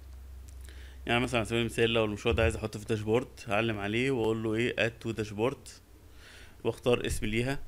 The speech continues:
وليكن مثلا ايجيبت. دي مثلا مشاريع موجودة في، آه، مصر. آه، ممكن تعمل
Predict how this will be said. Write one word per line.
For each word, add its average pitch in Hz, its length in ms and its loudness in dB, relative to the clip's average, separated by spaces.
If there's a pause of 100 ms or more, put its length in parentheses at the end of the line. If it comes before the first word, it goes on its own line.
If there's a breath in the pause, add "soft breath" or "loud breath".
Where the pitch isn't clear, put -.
(180)
وليكن 110 420 0
مثلا 107 320 -2
ايجيبت. - 520 -2 (540 loud breath)
دي 117 80 0
مثلا 117 260 2
مشاريع 107 300 2
موجودة 107 240 0
في، 113 600 -2
آه، 98 260 0
مصر. 107 520 -2 (760 loud breath)
آه، 104 380 2
ممكن 113 320 -2
تعمل 107 560 2